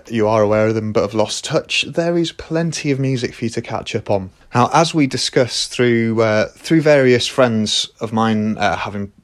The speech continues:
played and, and covered their songs, I was aware of, of and knew many, many of their Therapy songs well before I actually knew who Therapy were.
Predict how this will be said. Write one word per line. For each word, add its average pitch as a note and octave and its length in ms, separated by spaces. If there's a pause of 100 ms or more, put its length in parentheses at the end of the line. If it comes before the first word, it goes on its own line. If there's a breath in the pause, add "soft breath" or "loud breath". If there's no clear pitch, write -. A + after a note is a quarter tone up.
(120)
played G#2+ 360
and, G2+ 220
and G#2 220
covered G#2+ 300
their G2+ 120
songs, A2+ 380
I A2+ 40
was A#2 160
aware A#2+ 440
of, G#2 280 (400 loud breath)
of G#2+ 280
and G2+ 280
knew G#2+ 300
many, G#2+ 320
many G#2 240
of F#2 140
their G2 320
Therapy G2 500
songs G2+ 460
well G#2+ 240
before G2+ 340
I G2+ 80
actually G2+ 320
knew G2+ 240
who G#2 240
Therapy G#2 540
were. A2+ 400